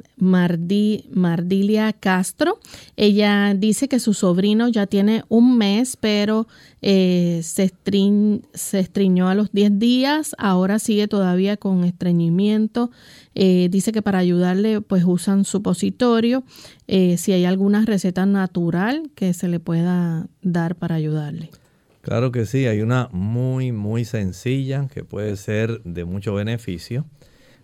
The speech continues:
Speaker 2: Va a añadir en una taza de agua una cucharada de semilla de linaza triturada.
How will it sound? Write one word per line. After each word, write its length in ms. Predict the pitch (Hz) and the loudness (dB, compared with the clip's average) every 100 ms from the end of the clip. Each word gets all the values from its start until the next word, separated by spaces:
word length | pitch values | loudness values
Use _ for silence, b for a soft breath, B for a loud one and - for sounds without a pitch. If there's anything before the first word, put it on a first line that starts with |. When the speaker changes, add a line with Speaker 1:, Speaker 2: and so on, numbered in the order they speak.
| - | -10
Speaker 2:
Va 680 | 95 90 120 143 156 143 - | -6 -4 -2 -2 -4 -6 -10
a 500 | 101 117 135 143 139 - | -6 -4 -2 -4 -6 -6
añadir 640 | 107 113 123 107 104 113 - | -4 -2 -4 -4 -4 -6 -8
en 180 | 95 95 | -6 -4
una 240 | 101 113 | -4 -6
taza 400 | 113 104 - 110 | -4 -8 -4 -6
de 180 | 107 107 | -4 -4
agua 480 | 98 92 85 123 139 - _ _ - - - - - - - | -6 -8 -6 -6 -6 -14 _ _ -20 -20 -20 -20 -20 -18 -4
una 420 | 123 151 156 160 | 0 2 2 0
cucharada 1120 | 156 127 107 - 104 107 113 131 135 135 - | -4 -8 -4 -2 -2 0 -2 -2 -2 -4 -6
de 220 | 92 98 | -8 -6
semilla 800 | 98 - 95 95 117 127 131 127 - | -6 -6 -6 -4 -4 -4 -4 -6 -8
de 240 | 95 95 | -6 -6
linaza 600 | 92 92 98 107 - 110 | -6 -6 -6 -6 -8 -8
triturada. 800 | 95 92 - 87 92 90 90 - | -8 -10 -10 -10 -10 -12 -14 -20